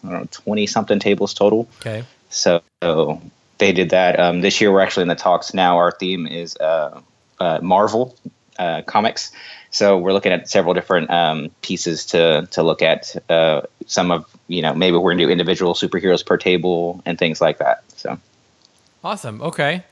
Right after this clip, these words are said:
Speaker 2: great. So, so besides the actual dinner part, wh-, what else are you, what
Speaker 1: Mm-hmm.
Speaker 2: else are you doing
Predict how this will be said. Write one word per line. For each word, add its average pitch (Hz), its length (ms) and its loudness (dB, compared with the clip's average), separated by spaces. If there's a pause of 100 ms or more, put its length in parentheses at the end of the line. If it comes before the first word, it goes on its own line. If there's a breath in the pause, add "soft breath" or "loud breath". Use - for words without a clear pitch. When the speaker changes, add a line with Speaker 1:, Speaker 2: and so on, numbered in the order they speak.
Speaker 2:
great. 170 400 -4 (380 loud breath)
So, 196 460 2
so 180 340 -6 (680)
besides 202 580 -2
the 165 200 -2
actual 151 360 -2
dinner 131 400 -2
part, 104 400 -4
wh-, 135 240 -10
what 139 160 0
else 143 240 0
are 135 60 -2
you, 123 160 -4
what - 80 -4
Speaker 1:
Mm-hmm. 135 80 -2
Speaker 2:
else 143 220 -4
are - 20 -8
you 117 120 -4
doing 104 520 -6